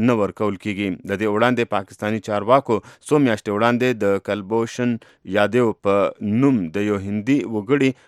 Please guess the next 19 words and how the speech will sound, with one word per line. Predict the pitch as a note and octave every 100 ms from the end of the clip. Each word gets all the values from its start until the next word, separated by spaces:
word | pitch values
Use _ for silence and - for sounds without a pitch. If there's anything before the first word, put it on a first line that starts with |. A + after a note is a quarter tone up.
| -
او | G#2 G#2+
د | A#2
مۍ | B2 -
په | G2+
شپږویشتمه | - G2 G#2 - C3 A#2 A2+
نیټه | G2 A#2+ A2+
بلوچستان | G#2 G2+ - A#2+ -
څخه | - A2+ -
شپږ | B2+ A#2 -
کسان | G2+ A2 G2+
نیولي | G2 G2+ G2
وو، | F#2+ F#2+ - -
د | F#2
کومه | A#2+ G#2+ G2+
په | G#2
اړه | B2+ -
چې | A2+ G2
هغوی | G2 A#2 A#2+ - - _ G2
پاکستاني | G2+ A2 - G#2 B2